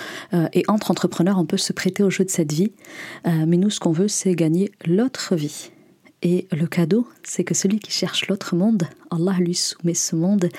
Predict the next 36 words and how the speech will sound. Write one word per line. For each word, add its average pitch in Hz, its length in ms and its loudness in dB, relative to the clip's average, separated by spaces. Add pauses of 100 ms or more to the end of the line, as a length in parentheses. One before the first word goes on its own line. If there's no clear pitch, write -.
(300)
Et 170 60 0
j'en 165 140 2
veux 165 100 2
pour - 300 -14
preuve 196 420 2
un 170 100 2
verset, - 560 -2
euh, 170 120 2
un 160 60 2
verset, 156 300 -2
non, 196 140 2
c'est - 240 -2
un, 170 160 0
un 170 160 0
hadith. 175 320 0 (640)
Euh, 170 260 4
alors 160 200 2
d'après 185 300 0
Anas, 196 360 2
radiallahu 165 400 -2
anhu, 165 200 2
le 208 80 2
prophète, - 280 -4
alayhi 156 120 -2
salatu - 160 -4
wassalam, 190 360 0
a 170 60 2
dit, « 151 220 -4 (560)
Quiconque 226 420 2
a 165 60 0
pour - 180 -2
préoccupation 185 760 0
principale - 680 -2 (100)
la 160 160 2
vie 196 160 0
d'ici-bas, 185 500 0